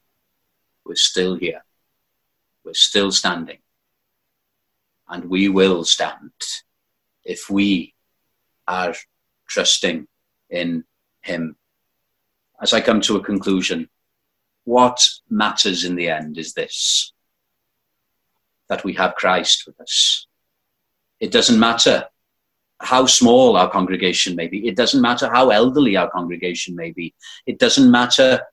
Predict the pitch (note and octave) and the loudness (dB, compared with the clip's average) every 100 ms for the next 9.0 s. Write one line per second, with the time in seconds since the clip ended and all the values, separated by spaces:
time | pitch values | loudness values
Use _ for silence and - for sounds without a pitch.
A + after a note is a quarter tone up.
0 | _ - B2 C#3+ D3 - A#2 C3 E3 G2 | _ -2 2 2 0 0 6 8 6 4
1 | - _ _ _ _ _ - G2+ F#2+ G2+ | -2 _ _ _ _ _ 0 0 2 0
2 | F#2+ F#2+ F#2 - F#2 F2 E2+ E2+ E2 - | 0 -2 -2 -2 -4 -4 -6 -6 -8 -8
3 | _ - G#2+ B2+ A#2+ C3+ C3 B2+ B2 C#3 | _ -10 -2 2 4 6 6 4 4 4
4 | C#3 C3+ _ _ _ _ _ - - C3 | 4 -2 _ _ _ _ _ -4 4 6
5 | C3+ B2+ A#2 C3 - - C#3+ D3 C#3+ C3 | 6 6 4 4 0 6 8 8 6 6
6 | C3+ D#3+ - D#3 F#2 - - - - - | 6 6 4 2 0 2 2 2 0 -4
7 | _ _ _ - B2 G2+ F#2+ F#2 F2+ F#2 | _ _ _ -8 -2 0 0 -2 -6 -6
8 | B2 - B2 D3 C3+ C3+ D#3+ D3 C3+ | -2 2 4 4 4 4 2 4 2